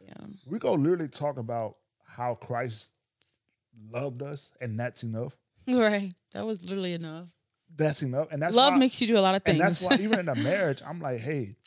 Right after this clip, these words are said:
Speaker 1: Mm-hmm.
Speaker 2: sometimes the love, like," and I'm talking about an authentic, not what we have learned love to be,
Speaker 1: Right.
Speaker 2: but an authentic love
Speaker 1: Mm-hmm.
Speaker 2: is, like, the most important thing. And anytime you ask somebody, "What do you look for in a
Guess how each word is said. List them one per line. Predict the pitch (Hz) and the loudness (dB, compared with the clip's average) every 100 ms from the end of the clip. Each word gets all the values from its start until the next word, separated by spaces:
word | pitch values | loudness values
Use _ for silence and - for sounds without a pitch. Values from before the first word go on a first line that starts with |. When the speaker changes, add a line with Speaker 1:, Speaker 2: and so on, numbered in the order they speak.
| - | -16
Speaker 1:
Mm-hmm. | - 180 202 185 | -14 -10 -10 -10
Speaker 2:
sometimes | 220 202 202 175 135 | -10 -8 -6 -6 -8
the | 123 110 | -8 -8
love, | 104 104 143 143 107 | -6 -2 0 0 -2
like," | 123 110 - | -8 -10 -8
and | 123 | -6
I'm | 170 | -4
talking | 196 170 | -2 -2
about | 139 | 0
an | 113 - | -2 -4
authentic, | 127 123 - 160 147 123 | -6 -6 -4 -4 -4 -6
not | 143 190 _ _ | -6 -6 _ _
what | 147 143 | -10 -4
we | 143 160 _ _ _ _ _ | -2 -4 _ _ _ _ _
have | 139 110 | -10 -8
learned | 113 127 151 135 104 | -6 -6 -6 -8 -8
love | 117 131 123 | -2 -2 -4
to | |
be, | 104 110 139 - - | -16 -18 -20 -16 -10
Speaker 1:
Right. | 180 160 123 | -8 -8 -8
Speaker 2:
but | 117 | -8
an | 113 | -8
authentic | 107 104 131 143 - 127 104 95 | -10 -10 -8 -8 -8 -12 -12 -14
love | 101 127 160 170 _ _ 175 | -6 -6 -6 -12 _ _ -20
Speaker 1:
Mm-hmm. | 170 170 175 180 _ _ _ _ - | -20 -20 -20 -20 _ _ _ _ -10
Speaker 2:
is, | 123 107 | -8 -6
like, | 117 98 | -8 -8
the | 110 | -8
most | 110 107 110 | -8 -8 -10
important | 98 113 104 107 | -14 -14 -14 -16
thing. | 101 104 | -20 _
And | 120 | -10
anytime | 175 202 190 170 | -6 -4 -2 -2
you | 147 | 0
ask | 151 143 | -2 -2
somebody, | 147 127 117 - - _ - | -4 -4 -4 -6 -14 _ -8
"What | 117 | -4
do | 160 | -2
you | 135 | -2
look | 156 | -4
for | - 120 | -6 -8
in | |
a | 113 | -8